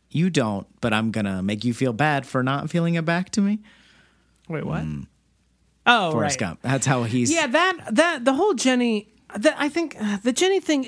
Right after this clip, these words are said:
Speaker 2: just leaves a horrible taste in my mouth because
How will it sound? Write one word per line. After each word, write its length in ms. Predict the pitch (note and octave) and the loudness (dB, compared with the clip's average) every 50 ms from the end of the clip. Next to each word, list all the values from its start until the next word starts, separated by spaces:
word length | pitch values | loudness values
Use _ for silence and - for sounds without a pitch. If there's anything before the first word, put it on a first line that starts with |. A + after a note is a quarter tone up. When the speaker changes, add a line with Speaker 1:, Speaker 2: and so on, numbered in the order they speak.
| - - | -6 -10
Speaker 2:
just 300 | G3 - C4+ B3 - - - _ _ _ _ _ _ _ | -4 -2 -2 -2 -2 -6 -10 _ _ _ _ _ _ _
leaves 440 | - C4+ B3+ D4+ E4 E4+ E4+ C#4+ - B3 | -2 0 2 4 4 2 2 0 -4 -2
a 120 | - A3 | 0 0
horrible 500 | F#3+ - - B3+ C4+ C4+ C4+ A#3+ A3 A3 | 0 0 0 2 4 4 4 2 0 -2
taste 340 | - - G3 G3 F3+ - - | 0 0 0 2 0 0 0
in 40 | - | 0
my 120 | D#3 D3+ | 0 0
mouth 340 | D3+ D3 C#3+ C#3 C#3+ C#3 _ | 0 0 -2 -2 -4 -6 _
because 320 | - F3+ - G3+ G3 F#3+ | -4 -2 0 0 -2 -2